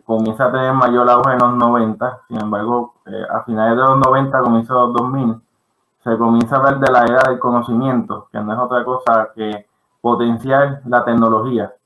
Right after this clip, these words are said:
Eh, de ahí entonces comienza una, eh, desarrollo más avanzado,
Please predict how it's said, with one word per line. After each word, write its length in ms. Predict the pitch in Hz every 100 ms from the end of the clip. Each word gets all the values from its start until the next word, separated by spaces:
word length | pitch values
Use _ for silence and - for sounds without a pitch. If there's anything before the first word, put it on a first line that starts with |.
| _ _ _ _ _
Eh, 200 | 95 -
de 140 | 104 110
ahí 160 | 110 123
entonces 480 | 123 131 135 139 -
comienza 540 | 127 123 127 123 131
una, 480 | 127 120 123 131 - _ -
eh, 560 | 117 117 107 - - _ _ _
desarrollo 500 | 117 117 120 123 135
más 200 | 143 135
avanzado, 680 | 139 127 - 135 113 123